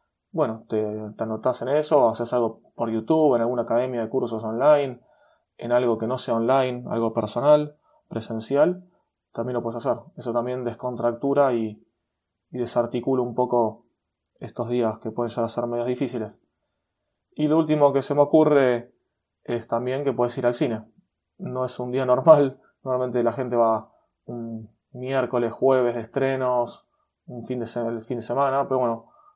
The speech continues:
el día lunes también puede ser algo, algo interesante ir al cine, aparte también porque hay menos gente los días lunes, dado que los estrenos son los jueves y la gente va mucho el fin de semana. O por ejemplo en Argentina los días miércoles casi siempre hay descuentos, dos por uno,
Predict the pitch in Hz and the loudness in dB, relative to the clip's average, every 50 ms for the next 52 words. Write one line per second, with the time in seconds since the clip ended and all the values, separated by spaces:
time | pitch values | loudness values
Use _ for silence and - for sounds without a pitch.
0 | _ _ - 123 120 131 127 127 143 139 135 135 - 131 131 127 127 131 123 - | _ _ -8 -6 -2 0 0 2 2 0 0 0 0 0 0 0 -2 -2 -4 -2
1 | - 123 123 123 120 120 117 113 113 - _ _ _ _ _ _ _ _ _ _ | 0 0 2 2 4 2 2 2 -2 -6 _ _ _ _ _ _ _ _ _ _
2 | _ - - 120 120 123 120 120 117 127 120 120 - - 135 135 127 127 123 120 | _ -6 -4 -2 -2 -2 -2 -4 -4 -2 -2 -2 0 2 2 2 4 4 4 4
3 | 123 123 - 143 139 135 123 113 110 113 127 123 - 120 117 120 120 117 117 113 | 2 2 0 0 0 2 0 0 4 4 4 6 6 4 4 4 4 2 0 0
4 | 113 110 110 107 107 _ _ _ _ _ _ _ _ _ _ - 123 123 123 127 | 0 0 -2 -2 -6 _ _ _ _ _ _ _ _ _ _ -8 -6 -4 -2 0
5 | 131 123 117 - - 139 131 120 123 117 117 113 127 123 120 127 135 139 139 143 | 0 0 0 2 0 0 0 0 0 -2 0 -2 -2 -2 0 0 2 2 2 0
6 | 151 151 - - _ _ _ _ _ _ _ - - 120 120 113 101 110 110 107 | -2 -4 -6 -14 _ _ _ _ _ _ _ -10 -2 0 2 2 2 0 -2 -2
7 | 104 - 110 110 - - 131 127 120 113 - - 120 117 110 - - 139 143 139 | -4 -6 -8 -6 -2 0 0 2 0 0 -2 -2 -2 -2 -2 2 4 6 8 8
8 | 139 139 139 131 123 120 - - _ _ _ _ _ _ _ _ - 131 117 113 | 8 6 6 4 2 2 -2 -8 _ _ _ _ _ _ _ _ -10 -10 -8 -6
9 | - 123 120 120 117 127 123 - 120 113 - 131 123 120 117 - 131 131 139 143 | -4 -2 0 2 2 2 0 -2 -4 -4 -4 -4 -4 -4 -4 -4 -2 -2 0 2
10 | 151 165 175 - _ _ _ _ _ _ _ _ _ _ _ _ - 127 - 117 | 2 0 0 -4 _ _ _ _ _ _ _ _ _ _ _ _ -6 -4 -2 -2
11 | 113 - 123 117 117 113 110 - 117 117 131 123 120 113 117 123 127 123 120 123 | -2 -2 0 0 0 0 0 -2 -2 0 2 4 4 2 2 0 -4 -4 -4 -4
12 | 127 135 139 135 127 120 - - 113 117 117 110 - 123 123 113 120 117 117 110 | -2 0 2 2 2 0 -2 -4 -6 -8 -8 -8 -8 -8 -6 -4 -2 -2 0 -2
13 | 113 110 - - 139 135 127 123 110 117 107 - - 120 117 - - 110 113 120 | -2 -4 -2 0 0 0 0 0 -4 -6 -8 -6 -4 -4 -4 -4 -4 -2 0 2
14 | 127 127 123 123 120 117 110 110 110 - _ _ | 4 4 4 2 2 0 -4 -6 -8 -10 _ _